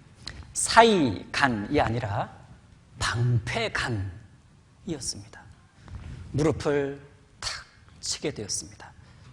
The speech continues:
탄성이 절로 나왔고 큰 궁금증이 풀렸습니다. 방패간, 무엇이 방패인가?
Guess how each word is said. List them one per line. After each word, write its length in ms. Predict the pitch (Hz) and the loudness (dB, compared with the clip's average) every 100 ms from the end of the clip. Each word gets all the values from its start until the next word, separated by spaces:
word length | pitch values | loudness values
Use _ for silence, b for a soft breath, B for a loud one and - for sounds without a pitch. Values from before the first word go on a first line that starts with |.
| b | b
탄성이 500 | - 208 208 208 190 | -4 -2 0 2 2
절로 260 | 131 120 | 0 -2
나왔고 680 | 120 110 98 - 147 110 - - - - - | -2 -4 -6 -4 -4 -4 -8 -20 -20 -20 -18
큰 500 | - - 165 139 131 - b b | -10 -4 0 0 0 -6 b b
궁금증이 840 | - 151 131 123 120 113 113 110 - b b - | -4 0 2 2 0 0 0 -2 -8 b b -10
풀렸습니다. 640 | - 131 - 95 82 - - - - b b b b b b - | -2 -2 -2 -4 -8 -14 -16 -20 -20 b b b b b b -4
방패간, 1500 | - 139 131 - 143 120 95 90 - - - - - - 95 - - - b b b | 2 4 4 4 2 2 -4 -12 -18 -20 -20 -14 -8 -6 -8 -10 -18 -20 b b b
무엇이 880 | - 127 190 202 - 208 165 120 - - - | 4 12 12 12 12 10 8 6 -2 -14 -6
방패인가? 800 | - 143 135 - 127 98 92 | 0 2 2 -2 -2 -4 -8